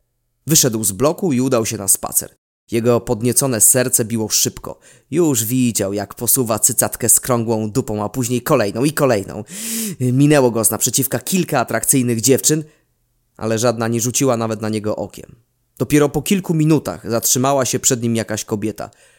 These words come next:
Gruba, wręcz kwadratowa, o twarzy, której nie uratowałby nawet doktorek ze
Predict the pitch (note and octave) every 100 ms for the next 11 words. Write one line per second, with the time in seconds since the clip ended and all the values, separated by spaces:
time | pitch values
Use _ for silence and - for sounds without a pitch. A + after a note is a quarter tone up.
0 | _ - A2+ D#3+ D3+ E3 C3 A#2+ A2 -
1 | - B2+ A2+ G#2+ - C#3 C#3+ C#3+ - -
2 | A#2+ C3+ C#3+ C#3 B2 - A#2+ A#2 A2+ A#2+
3 | A#2 A#2 B2 A#2 A#2 G#2+ A2 G#2+ A2 G#2+
4 | G2+ G#2 A2+ - B2 A2 G#2 A#2+ A2+